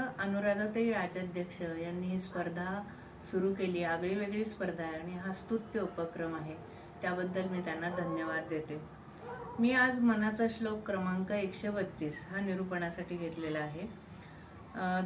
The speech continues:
तो श्लोक प्रथम वाचते आणि मग त्याचं निरूपण आपण पाहूया. "विचारूनी बोले, विवंचूनी चाले, <clears throat> तयाचेनी संतप्त तेही निवाले. बरे शोधल्या विण बोलो नको हो,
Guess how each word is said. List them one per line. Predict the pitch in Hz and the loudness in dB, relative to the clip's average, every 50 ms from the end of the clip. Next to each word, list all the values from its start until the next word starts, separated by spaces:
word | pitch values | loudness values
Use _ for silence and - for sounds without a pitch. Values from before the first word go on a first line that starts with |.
| 185 | 2
तो | - 226 220 | 4 2 2
श्लोक | 220 - 233 226 233 233 | 4 4 6 6 6 6
प्रथम | - - 233 208 196 190 202 196 196 | 4 2 0 0 0 0 -2 0 2
वाचते | 190 180 165 160 - - - - - 214 233 247 254 - | 4 4 2 2 0 -4 -8 -6 -2 0 0 0 -2 -4
आणि | - 185 180 185 | -4 -2 0 0
मग | 185 185 185 190 | 0 2 0 0
त्याचं | 185 - - 170 - - 190 202 | -2 -2 -4 -4 -4 -2 -4 -2
निरूपण | 202 180 165 170 165 - 175 180 | -2 -2 -2 -4 -4 -4 -4 -4
आपण | 180 165 - 165 165 | -4 -4 -6 -8 -8
पाहूया. | 165 - 156 147 151 147 147 - - - - - - - - - - - - - - - - | -6 -6 -6 -6 -4 -6 -8 -10 -12 -12 -12 -14 -14 -14 -14 -14 -14 -14 -12 -14 -14 -8 0
"विचारूनी | 220 226 226 - 262 269 269 277 277 277 277 277 269 269 | 0 0 2 4 4 6 6 6 6 6 6 8 8 8
बोले, | 254 214 214 202 202 196 196 202 208 214 226 | 6 6 4 4 4 2 2 2 2 2 2
विवंचूनी | 220 196 190 185 208 226 247 254 240 254 262 254 254 247 240 226 | 4 4 4 4 6 6 6 6 6 4 2 4 6 6 6 4
चाले, | 226 - 180 165 156 151 151 143 135 - - - - | 4 4 4 4 4 2 0 -2 -4 -8 -10 -8 -2
<clears throat> | 233 226 - 208 202 - - - - | -2 0 2 0 -2 -2 -4 -4 2
तयाचेनी | 214 208 214 220 240 262 277 269 - 262 247 247 247 240 247 247 | 4 6 8 10 10 8 8 6 6 6 8 8 8 6 6 4
संतप्त | 247 - 214 202 208 196 196 233 240 240 - - 240 | 4 4 4 4 2 2 2 0 0 0 0 0 0
तेही | 226 - 190 185 180 180 180 190 220 240 247 | 0 2 2 2 2 2 2 2 2 4 4
निवाले. | 233 214 180 165 165 156 156 151 151 147 151 170 - - - - - - - - - - - - - - - - - - | 4 4 2 2 0 0 0 0 -2 -4 -6 -8 -12 -14 -18 -18 -18 -16 -16 -16 -16 -16 -16 -16 -16 -16 -16 -14 -8 0
बरे | 202 214 226 233 262 285 302 | 4 6 8 8 8 8 6
शोधल्या | 294 - 277 247 240 233 226 226 220 220 226 233 240 247 | 6 6 4 6 6 8 8 6 8 8 8 8 8 6
विण | 247 247 247 247 247 233 | 4 4 2 6 6 6
बोलो | 226 208 190 190 190 185 185 190 208 226 247 | 6 4 4 2 4 4 4 4 2 4 4
नको | 247 233 202 190 - 180 175 | 4 2 2 0 0 0 0
हो, | 165 160 156 165 156 151 151 - | 0 0 -2 -2 -2 -2 -4 -6